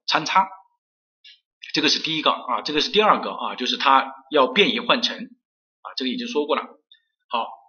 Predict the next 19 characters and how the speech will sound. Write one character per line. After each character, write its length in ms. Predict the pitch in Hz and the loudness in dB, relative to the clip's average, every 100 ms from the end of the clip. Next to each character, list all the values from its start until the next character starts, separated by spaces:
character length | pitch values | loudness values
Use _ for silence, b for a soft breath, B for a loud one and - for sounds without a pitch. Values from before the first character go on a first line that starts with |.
| _ B B B B B _ _ _ | _ B B B B B _ _ _
八 260 | 254 269 | 10 10
点 260 | 269 254 240 | 8 4 2
二 180 | 220 202 | 6 6
点 160 | 127 | 4
三 260 | - 165 226 | 0 0 0
条， 280 | - 92 - | -2 -6 -6
有 80 | 135 | 0
人 100 | 170 | 0
说 80 | 196 | 0
：“老 100 | 123 | -4
师， 180 | 147 131 - _ | -4 -6 -12 _
八 160 | - 254 | 2 4
点 160 | 185 | 4
二 120 | - 202 | 4 2
点 140 | 175 | 2
三 300 | - 247 294 | 2 2 2
条 180 | 147 143 | 2 2
也 160 | 123 | 2
要， 120 | 107 | 2